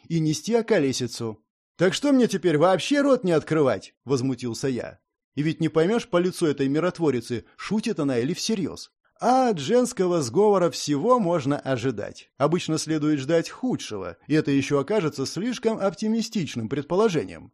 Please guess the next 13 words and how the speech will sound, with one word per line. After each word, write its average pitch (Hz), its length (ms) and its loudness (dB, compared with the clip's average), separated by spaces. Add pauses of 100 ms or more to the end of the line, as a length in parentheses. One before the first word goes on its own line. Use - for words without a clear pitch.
(140)
"Открывай", 147 880 0 (200)
разрешила 120 640 -2
Пакс, 98 380 -8
"и 151 140 0
лей 233 220 0
туда 156 300 2
пиво. 110 460 -6 (220)
И 202 100 -4
тебе 247 280 2
хорошо, 226 460 0
и 247 140 0
нам 135 240 0
спокойно". 107 680 -4